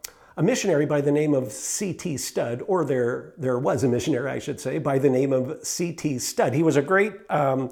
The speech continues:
cricket player, was very wealthy, came from a very wealthy family, and, uh, was called by God into missions. And, um,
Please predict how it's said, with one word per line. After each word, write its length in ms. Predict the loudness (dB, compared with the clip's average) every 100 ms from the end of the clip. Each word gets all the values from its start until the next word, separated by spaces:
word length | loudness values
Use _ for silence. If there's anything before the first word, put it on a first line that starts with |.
| -10 -20 -8
cricket 380 | -4 -2 -4 -4
player, 500 | -2 -2 -2 -6 -14 _
was 140 | -2 2
very 260 | 4 4
wealthy, 520 | 6 6 6 0 -4 -6
came 180 | -4 -2
from 160 | 0 0
a 40 |
very 240 | 2 2 2
wealthy 420 | 2 0 0 -6
family, 520 | -4 -4 -2 -4 -6 -10 -20 -20 -20 -10
and, 460 | 0 2 4 4 4
uh, 340 | 2 2 2 2
was 140 | 2
called 640 | 0 4 6 6 6 2 -8 -16 _
by 220 | 2 4
God 460 | 6 4 4 2 2
into 680 | 2 2 2 2 4 0 0
missions. 680 | 2 4 2 0 -4 -4 -6
And, 440 | -4 -2 2 2 2
um, 340 | 2 2 -2